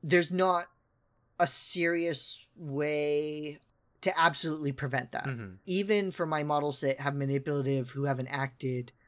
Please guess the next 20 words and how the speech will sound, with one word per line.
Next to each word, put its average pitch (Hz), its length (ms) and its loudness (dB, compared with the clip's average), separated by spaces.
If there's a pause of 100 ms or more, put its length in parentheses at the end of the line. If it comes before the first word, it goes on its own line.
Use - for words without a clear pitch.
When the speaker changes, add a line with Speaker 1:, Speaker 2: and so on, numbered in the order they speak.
(280)
Speaker 1:
uh, 127 220 -4
and 139 120 -2
even 143 220 0
if 139 120 -2
they're 139 100 -2
sitting 135 340 -2
in 131 140 -4
concealment, 131 640 -4
either 135 200 -2
'cause 127 220 -4
of 131 120 -4
terrain 135 440 -2
or 127 140 -4
because 127 340 -6
of 123 120 -8
the 127 220 -6 (240)
Shadow 139 340 -2
Effigy's 131 540 -2
conceal 147 540 -4
aura, 131 400 -4